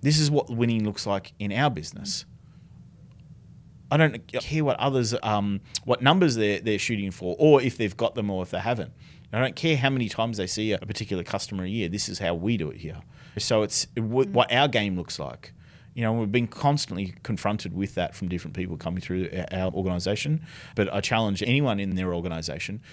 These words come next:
Speaker 1: is to set the narrative,
Speaker 2: Mm.
Speaker 1: set the score, set the rules of the game,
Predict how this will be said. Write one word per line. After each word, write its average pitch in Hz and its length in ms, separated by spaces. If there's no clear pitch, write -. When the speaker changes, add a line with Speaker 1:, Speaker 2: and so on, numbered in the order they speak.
Speaker 1:
is 107 120
to - 100
set - 260
the 110 80
narrative, 113 500
Speaker 2:
Mm. 180 300
Speaker 1:
set - 280
the 160 60
score, 92 380
set - 240
the 156 80
rules 110 260
of 98 60
the 90 60
game, 82 320